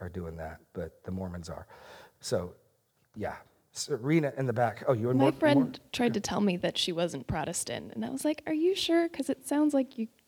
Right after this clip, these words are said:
Speaker 2: kind of <laughs> Protestant."
Speaker 1: Well, well, the, well, the problem is most Christians are so ignorant of church history that she doesn't,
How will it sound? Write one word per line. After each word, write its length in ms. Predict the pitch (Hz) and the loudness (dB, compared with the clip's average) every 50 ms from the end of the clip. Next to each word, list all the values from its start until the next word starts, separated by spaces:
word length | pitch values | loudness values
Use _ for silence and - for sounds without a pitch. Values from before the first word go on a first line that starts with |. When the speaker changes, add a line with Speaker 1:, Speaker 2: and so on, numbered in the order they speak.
| _ - | _ -6
Speaker 2:
kind 220 | - 254 233 226 | -2 0 2 2
of 200 | 226 - - - | 0 -2 -4 -4
<laughs> 0 | |
Protestant." 560 | - - 196 220 208 - - 202 196 - - | -2 0 0 2 2 4 8 8 8 8 8
Speaker 1:
Well, 100 | 277 - - - - - - - | 4 2 2 2 0 0 0 2
well, 100 | - 196 196 202 | 4 6 6 8
the, 60 | 370 | 8
well, 140 | 202 202 196 - - - - - - - - | 8 8 6 2 -4 -10 -12 -14 -16 -4 0
the 120 | 180 190 | 0 0
problem 340 | 165 - 208 220 220 202 170 | 2 4 6 6 6 6 4
is 100 | 135 131 | 4 4
most 260 | 151 160 175 170 - | 4 4 4 4 2
Christians 640 | - - 147 139 - - 143 127 117 113 104 - - - _ _ | 4 4 4 4 2 0 -2 -2 -2 -2 -4 -6 -10 -14 _ _
are 380 | - 117 110 104 101 101 101 101 - | 2 4 4 4 4 2 0 -4 -8
so 580 | - - - 135 127 123 123 120 120 120 110 98 - - - - - - - _ - - - - - - | -8 0 4 6 8 8 8 8 6 4 0 -4 -10 -16 -20 -20 -20 -20 -20 _ -18 -8 -6 -6 -6 -4
ignorant 460 | 113 127 131 127 131 123 113 110 104 | -2 -2 -2 -2 0 0 0 0 -2
of 80 | 98 95 | -2 -4
church 280 | - - 110 95 - | -4 -4 -4 -4 -4
history 380 | - 127 120 - - - 107 95 | -4 -4 -4 -4 -4 -6 -6 -6
that 100 | 95 98 | -6 -6
she 120 | - 120 | -6 -6
doesn't, 320 | 107 107 - 127 113 110 | -6 -2 0 0 0 -2